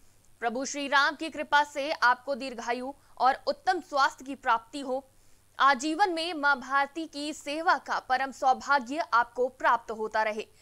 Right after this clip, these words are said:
कर्नाटक के पूर्व सीएम एचडी कुमार स्वामी ने कहा, "मैं हमारे प्रधानमंत्री नरेंद्र मोदी के जन्मदिन के अवसर पर हार्दिक बधाई देता हूं। मैं ईश्वर से प्रार्थना करता हूं कि उन्हें राष्ट्र की सेवा करते रहने के लिए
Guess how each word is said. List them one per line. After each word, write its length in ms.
कर्नाटक 460
के 100
पूर्व 340
सीएम 380
एचडी 280
कुमार 400
स्वामी 360
ने 120
कहा, 340
"मैं 160
हमारे 440
प्रधानमंत्री 800
नरेंद्र 400
मोदी 280
के 160
जन्मदिन 480
के 100
अवसर 380
पर 240
हार्दिक 440
बधाई 360
देता 240
हूं। 140
मैं 160
ईश्वर 340
से 120
प्रार्थना 500
करता 320
हूं 300
कि 140
उन्हें 400
राष्ट्र 420
की 140
सेवा 360
करते 400
रहने 300
के 180
लिए 340